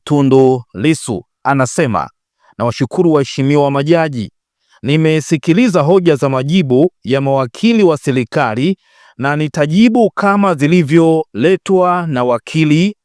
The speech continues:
wa serikali." Kwanza ni hoja ya kuhusu kizimba maalum cha mashahidi.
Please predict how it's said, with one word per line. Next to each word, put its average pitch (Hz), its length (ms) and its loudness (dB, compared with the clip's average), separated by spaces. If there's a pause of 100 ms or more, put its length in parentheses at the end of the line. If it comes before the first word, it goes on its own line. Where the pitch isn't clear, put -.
(340)
wa 123 180 -2
serikali." 131 720 -4 (1700)
Kwanza 240 440 2
ni 165 100 -2
hoja 175 520 0
ya 147 180 -2
kuhusu 160 440 0
kizimba 151 540 0
maalum 143 480 0
cha 147 200 -4
mashahidi. 135 600 -4